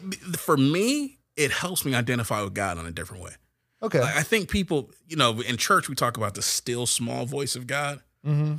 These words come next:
Speaker 1: That was the secondary voice.
Speaker 2: Okay.
Speaker 1: If you're in scripture and you notice, the first voice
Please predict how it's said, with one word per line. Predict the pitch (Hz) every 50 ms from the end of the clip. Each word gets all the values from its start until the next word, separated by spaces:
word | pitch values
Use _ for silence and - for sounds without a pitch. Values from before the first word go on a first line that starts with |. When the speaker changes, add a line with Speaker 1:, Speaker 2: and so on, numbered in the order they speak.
| - _ _ _
Speaker 1:
That | - 139 170 226
was | 262 -
the | - 165
secondary | - - - 170 160 - 123 110 107 104 101 98
voice. | 92 95 92 82 85 - - - - - _ _ _ _ _ _ _ _ _ _ _ _ -
Speaker 2:
Okay. | 131 120 143 131 117 120
Speaker 1:
If | 127 - 151
you're | 175 160 151
in | 185 233 349
scripture | 330 - - - - 311 311 - - - 117 107 104 - -
and | - 131 127 123
you | 123 127
notice, | 139 135 147 180 214 262 311 - - - - - - - _ -
the | 104 107
first | - - - - 277 392 440 - - -
voice | 117 110 110 101 - - - - -